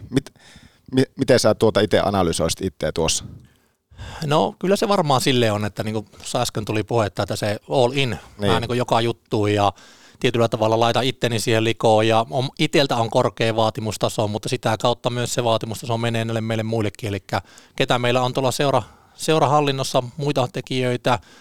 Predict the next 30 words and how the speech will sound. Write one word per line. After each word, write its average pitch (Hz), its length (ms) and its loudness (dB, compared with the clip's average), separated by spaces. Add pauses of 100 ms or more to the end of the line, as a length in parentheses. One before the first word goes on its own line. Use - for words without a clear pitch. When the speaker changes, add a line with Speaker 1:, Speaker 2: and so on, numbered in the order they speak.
(220)
Speaker 2:
jotka - 200 -4
mahdollistaa 117 520 0
tää 113 160 -4
toimintaa 113 580 -4
meidän 113 200 -4
valmentajille 104 760 -2
ja 107 260 -6
tietenkin, 117 420 -10
ah, 104 220 -6 (220)
oma 120 280 -2
ajatus 113 220 -6
se 117 100 -4
valuu 113 200 0
sieltä 120 280 -4
myös 117 260 -8
tuonne - 260 -6
kentällekin, 95 560 -8
elikkä 101 320 -6 (540)
kyllä 165 140 2
mä 190 120 4
väittäisin 160 300 0
sillä, 127 180 2
että 120 140 0
semmonen 120 280 -2
tekijä 120 440 0
on, 110 260 -2 (580)
aika 180 220 0 (100)
kuitenkin 180 420 -2
on 143 180 0
semmonen 135 380 -2